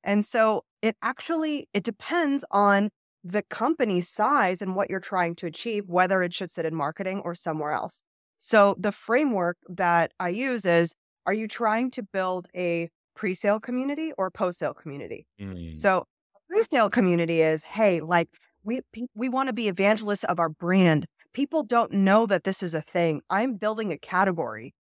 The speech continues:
Speaker 1: So when you're building a category as a startup, you think about content and you think about community.
Speaker 2: Yeah.
Speaker 1: So you need to create a community of like-minded people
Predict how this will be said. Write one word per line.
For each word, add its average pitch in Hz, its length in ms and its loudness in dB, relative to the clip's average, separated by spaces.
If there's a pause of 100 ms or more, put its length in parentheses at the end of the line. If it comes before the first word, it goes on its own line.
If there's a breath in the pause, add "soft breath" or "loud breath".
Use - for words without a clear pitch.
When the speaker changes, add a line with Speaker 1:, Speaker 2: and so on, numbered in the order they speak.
Speaker 1:
So 233 140 2
when 233 160 4
you're 349 180 2
building 202 320 2
a 151 60 0
category 180 760 0 (200 soft breath)
as 175 160 -2
a 175 40 -6
startup, 226 500 2
you 196 120 -2
think 196 260 -6
about 165 400 2 (160)
content 254 600 -4
and 190 160 -2
you 180 80 -2
think 180 200 -8
about 165 260 -2
community. 185 640 -6
Speaker 2:
Yeah. - 160 -16
Speaker 1:
So - 120 0
you 233 180 -2
need 233 260 -4
to 254 100 -6
create 202 540 -6
a 180 100 -2
community 208 440 -4
of 165 120 -6
like-minded 175 640 -4
people 160 560 0